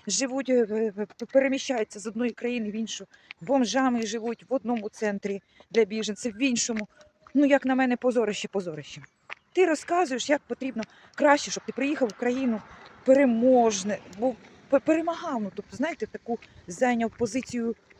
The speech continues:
м, нормальної людини, як то кажуть, цієї громадянина цієї країни, привіз там, ну, якби, позорище, щоб не було. А ні, ніхто не пишеться, не підписується, даже не, не коментаря, нічого. Я в шоці, ну, от наше, от дивіться, які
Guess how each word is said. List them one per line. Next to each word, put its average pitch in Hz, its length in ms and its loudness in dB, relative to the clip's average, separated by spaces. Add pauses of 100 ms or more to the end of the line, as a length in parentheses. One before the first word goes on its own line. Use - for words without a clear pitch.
(300)
м, 165 640 -14 (1300)
нормальної 285 480 2
людини, 226 460 -2
як 175 180 -2
то 170 80 -8
кажуть, 151 360 -12
цієї 165 360 -10 (500)
громадянина 269 640 0
цієї 220 240 -6
країни, 214 460 -6
привіз 233 320 -6
там, 190 180 -4
ну, 196 140 -4
якби, 180 240 -10 (300)
позорище, 294 420 6
щоб - 140 4
не 202 60 -2
було. - 300 2 (100)
А 359 140 2
ні, 311 280 0
ніхто 262 300 -2
не 262 100 0
пишеться, - 440 2
не 233 100 0
підписується, 320 680 -4
даже 349 220 0
не, 277 120 -2 (220)
не 392 100 4
коментаря, 381 560 0
нічого. 381 580 0 (760)
Я 247 180 4
в 233 40 2
шоці, 254 500 4
ну, 240 120 2
от 240 100 0
наше, 240 280 2
от 214 80 0
дивіться, 254 340 -2
які 254 220 -4